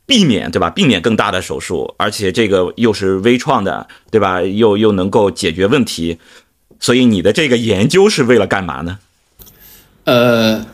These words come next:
Speaker 2: 单科手术呢，这种技术相比于其他的这种外科的技术或者我们骨科的技术来讲，它其实还是一个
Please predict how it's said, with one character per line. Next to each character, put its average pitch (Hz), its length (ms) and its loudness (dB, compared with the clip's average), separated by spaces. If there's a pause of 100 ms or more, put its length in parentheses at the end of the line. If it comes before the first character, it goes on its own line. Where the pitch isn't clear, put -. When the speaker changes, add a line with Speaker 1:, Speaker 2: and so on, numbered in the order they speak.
(100)
Speaker 2:
单 247 180 2
科 277 180 4
手 123 240 0
术 165 180 2
呢， 104 360 0
这 101 160 4
种 127 180 2
技 175 220 4
术 107 300 -4 (260)
相 233 260 2
比 143 220 2
于 113 140 4
其 - 260 0
他 240 300 0
的 127 360 -2
这 - 120 -6
种 85 180 -10 (140)
外 127 160 0
科 131 120 -4
的 120 80 4
技 107 200 0
术 101 120 -2
或 113 120 -2
者 113 100 2
我 101 60 -2
们 107 120 0
骨 98 180 -10
科 131 140 -4
的 113 120 2
技 107 180 -2
术 95 160 -6
来 92 160 -6
讲， - 240 -8
它 - 100 -6
其 131 140 -2
实 160 80 2
还 131 160 -2
是 - 140 -2
一 123 100 6
个 110 320 0